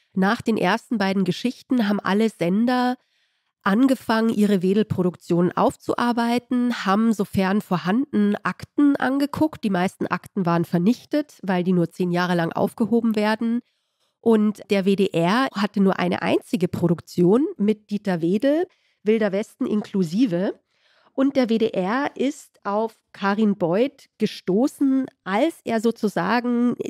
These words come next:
seine Wedel-Produktion aufgearbeitet hat. Und warum Karin Beuth so eine großartige Zeugin ist, liegt daran, dass sie diesen Dreh in Briefen verarbeitet hat,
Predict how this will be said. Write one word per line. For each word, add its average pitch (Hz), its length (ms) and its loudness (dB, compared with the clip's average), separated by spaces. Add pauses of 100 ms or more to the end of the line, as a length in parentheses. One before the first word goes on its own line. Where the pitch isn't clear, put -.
seine 202 280 0
Wedel-Produktion 214 880 0
aufgearbeitet 160 960 -2
hat. 160 240 -6 (640)
Und 214 220 0 (100)
warum 220 340 0
Karin 208 360 -2
Beuth 220 400 -4
so 202 200 -2
eine 196 280 0
großartige 214 800 -4
Zeugin 196 760 -4
ist, - 400 -4 (180)
liegt 202 240 -2
daran, 233 460 0
dass - 280 -4
sie 254 460 0
diesen 208 640 0 (160)
Dreh 226 680 2 (100)
in 202 340 2
Briefen 220 500 0
verarbeitet 175 880 -2
hat, 190 140 -2